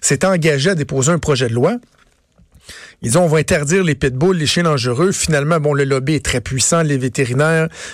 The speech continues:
les madame Maître Goldwater de ce monde, et cetera. Et là, il avait comme reculé, il avait déposé à la va-vite avant le déclenchement de l'élection, euh, un projet de loi qui était un peu bidon, qui avait, qui, qui manquait, sans faire de jeu de mots, pardonnez-le-moi, là, mais qui manquait de mordant.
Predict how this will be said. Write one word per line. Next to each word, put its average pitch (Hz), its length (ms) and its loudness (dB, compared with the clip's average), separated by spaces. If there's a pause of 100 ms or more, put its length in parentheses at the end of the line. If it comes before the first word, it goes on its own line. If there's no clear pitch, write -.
(120)
les 135 180 0
madame 147 460 2
Maître 143 320 2
Goldwater 147 520 2
de 147 80 2
ce - 160 -2
monde, 160 360 0
et 131 80 -2
cetera. 127 460 0 (460)
Et - 60 -4
là, 175 80 4
il 175 60 4
avait 123 120 0
comme 208 180 0
reculé, 143 440 -2
il 165 60 4
avait 165 160 2
déposé 175 420 0
à - 20 2
la 131 120 2
va-vite 131 420 0
avant 127 160 0
le 147 80 0
déclenchement 135 440 0
de 147 60 0
l'élection, 139 520 0 (320)
euh, 139 140 2
un 131 120 0
projet 165 420 0
de 120 80 -4
loi 117 240 0
qui 139 100 -4
était 160 120 0
un 156 80 2
peu - 160 -4
bidon, 123 460 -2
qui 127 100 -2
avait, 135 200 2
qui, - 160 -14
qui - 140 -6
manquait, 143 280 0
sans 120 160 0
faire 143 140 0
de 135 100 0
jeu 120 120 -2
de 117 40 -2
mots, 143 120 2
pardonnez-le-moi, 127 640 0
là, 143 80 0
mais 123 100 -2
qui - 140 -6
manquait 143 300 0
de 170 40 2
mordant. 131 500 0